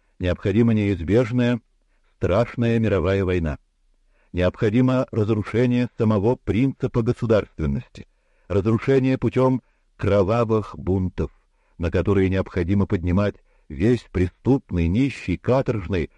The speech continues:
деклассированный, денационализированный мир. Другого пути нет и не может быть.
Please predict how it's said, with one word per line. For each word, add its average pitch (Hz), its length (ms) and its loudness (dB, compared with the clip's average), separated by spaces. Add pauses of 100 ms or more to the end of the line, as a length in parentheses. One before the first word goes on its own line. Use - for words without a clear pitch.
(140)
деклассированный, 104 1160 0 (300)
денационализированный 98 1400 0
мир. 69 280 -4 (600)
Другого 101 520 0
пути 120 360 -2
нет 110 340 0
и 110 60 0
не 107 100 0
может 95 340 -2
быть. 80 360 -4